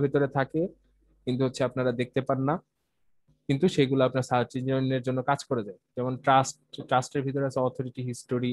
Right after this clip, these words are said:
এসএসএল। আহ, ই-, কা-, একটা ওয়েবসাইটে আগে যারা আসছে তাদের আপ-, তারা বারবার কি আসবে কিনা, এই জিনিসটা বলে trust। Personal হচ্ছে country, locality, history, social। অর্থাৎ হচ্ছে একটা website কোন জায়গা থেকে generate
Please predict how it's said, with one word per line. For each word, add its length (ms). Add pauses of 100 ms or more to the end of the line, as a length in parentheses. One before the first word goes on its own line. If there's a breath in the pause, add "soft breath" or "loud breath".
এসএসএল। 500 (640)
আহ, 340 (120)
ই-, 200 (180)
কা-, 320 (120)
একটা 140
ওয়েবসাইটে 540
আগে 300
যারা 300
আসছে 300
তাদের 500
আপ-, 460
তারা 180
বারবার 360
কি 120
আসবে 300
কিনা, 180
এই 80
জিনিসটা 380
বলে 200
trust। 320 (220)
Personal 360
হচ্ছে 160
country, 460
locality, 540 (140)
history, 380
social। 360 (840)
অর্থাৎ 300
হচ্ছে 160
একটা 180
website 420
কোন 160
জায়গা 220
থেকে 220
generate 460